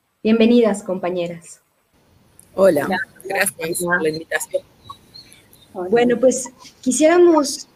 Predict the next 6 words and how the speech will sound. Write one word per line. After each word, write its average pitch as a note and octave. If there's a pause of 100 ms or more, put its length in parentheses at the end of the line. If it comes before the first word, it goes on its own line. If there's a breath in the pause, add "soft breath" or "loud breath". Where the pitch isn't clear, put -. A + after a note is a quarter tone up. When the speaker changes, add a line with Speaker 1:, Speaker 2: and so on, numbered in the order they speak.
(300)
Speaker 1:
comenzar A#3+ (100)
preguntando, G#3+ (1200 soft breath)
a C4
casi E4+
un D#4
año B3+